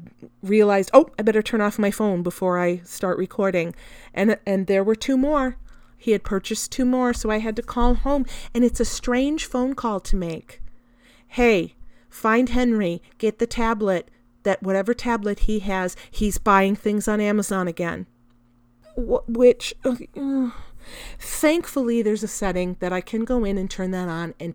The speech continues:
and it, it stops that from happening. But I think most of us, if we have children <laughs> who are buying things be-, behind our back, can say, "Don't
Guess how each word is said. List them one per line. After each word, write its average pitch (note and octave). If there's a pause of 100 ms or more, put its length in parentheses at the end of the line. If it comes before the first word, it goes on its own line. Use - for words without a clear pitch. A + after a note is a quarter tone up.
(280)
and E3+ (160)
it, E3 (100)
it F3+
stops -
that E3+
from F3
happening. E3+ (1300)
But D#4 (520)
I A#3+
think D#4+
most A3+
of D4
us, D4+
if B3+
we B3
have C4
children C#4+
<laughs> -
who C#4
are B3
buying A3+
things B3
be-, - (220)
behind B3
our A3
back, G3+
can B3
say, A3 (320)
"Don't B3